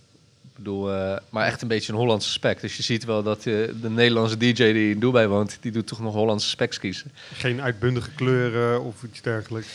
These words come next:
Speaker 1: Nee, nee, er stond de S V J stond er ook, eh, in de werkplaats toen we daar aankwamen. En er was een witte met blauwe elementen, gouden velgen. Ja, heel,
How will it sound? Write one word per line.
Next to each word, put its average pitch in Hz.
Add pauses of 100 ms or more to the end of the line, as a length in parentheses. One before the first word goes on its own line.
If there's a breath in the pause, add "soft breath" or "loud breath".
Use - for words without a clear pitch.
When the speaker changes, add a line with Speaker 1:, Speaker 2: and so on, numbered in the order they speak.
(200)
Speaker 1:
Nee, 117
nee, 110
er 107
stond 127
de 110
S -
V -
J 113
stond 113
er 117
ook, 110
eh, 107
in 113
de 107
werkplaats 107
toen 117
we 110
daar 107
aankwamen. 113
En 120
er 101
was 98
een 110
witte 98 (100)
met 98
blauwe 104
elementen, 98
gouden 101
velgen. 90
Ja, 92
heel, 101